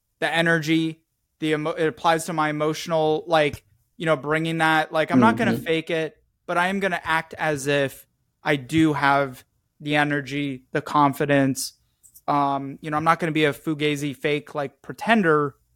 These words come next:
Speaker 1: but I am gonna act as if I do belong in this room. I do,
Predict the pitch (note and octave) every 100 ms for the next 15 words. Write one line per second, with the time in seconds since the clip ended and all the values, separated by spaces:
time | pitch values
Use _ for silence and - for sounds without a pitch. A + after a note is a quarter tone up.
0 | _ E3+ E3 F#3 G#3+ G3+ F#3+ D#3 - D3+
1 | - - D#3 D3+ C3 D#3+ D3+ - - _
2 | _ _ _ - D#3 F3 D#3+ D#3 D3 C#3+
3 | C#3 C#3 C3+ - D3 C3+ C3 B2+ D#3+ D#3
4 | C#3 E3 E3+ E3 D#3